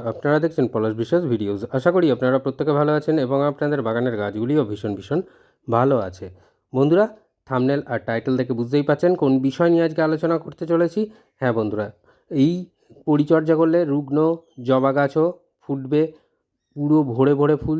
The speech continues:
যে জবা গাছে ফুল ফোটা কমে গেছে সেই জবা গাছও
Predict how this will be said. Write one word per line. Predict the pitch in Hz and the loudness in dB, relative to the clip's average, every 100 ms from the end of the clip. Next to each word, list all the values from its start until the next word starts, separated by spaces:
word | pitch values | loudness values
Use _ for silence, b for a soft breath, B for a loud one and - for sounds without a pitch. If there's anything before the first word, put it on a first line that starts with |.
| 147 | -2
যে | 135 | -2
জবা | 135 135 143 | 0 0 0
গাছে | 147 143 147 | 0 -2 -4
ফুল | - 135 | -4 -6
ফোটা | - 143 | -4 -4
কমে | 139 131 135 | -4 -2 0
গেছে | 135 135 156 160 B B _ | 0 0 0 -2 B B _
সেই | 147 147 147 | -2 -2 0
জবা | 143 143 | 2 2
গাছও | 147 151 170 | 2 0 0